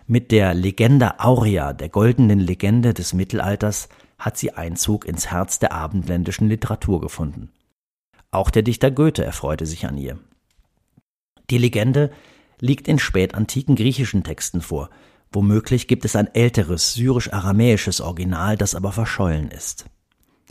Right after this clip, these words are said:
Manche Forscher erkennen in ihr sogar jüdische Motive aus dem Buch Daniel des Alten Testaments wieder. Der christlichen Erzählung zufolge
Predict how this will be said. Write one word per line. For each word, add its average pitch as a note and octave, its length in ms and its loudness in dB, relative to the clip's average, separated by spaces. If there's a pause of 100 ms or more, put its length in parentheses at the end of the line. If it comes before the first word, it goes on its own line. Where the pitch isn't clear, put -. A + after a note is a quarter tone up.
(180)
Manche G2 340 -2
Forscher A#2 420 0
erkennen G2+ 380 -2
in G2 160 -2
ihr G#2+ 180 0
sogar B2 220 2
jüdische B2 420 0
Motive E2 400 -2
aus - 160 -6
dem G2+ 180 0
Buch G#2+ 220 -2
Daniel G2 540 0
des - 160 -6
Alten F2+ 280 -6
Testaments G#2+ 640 -2
wieder. - 300 -12 (960)
Der G2+ 80 0
christlichen C3 480 0
Erzählung D#2 540 -2
zufolge C#3 520 2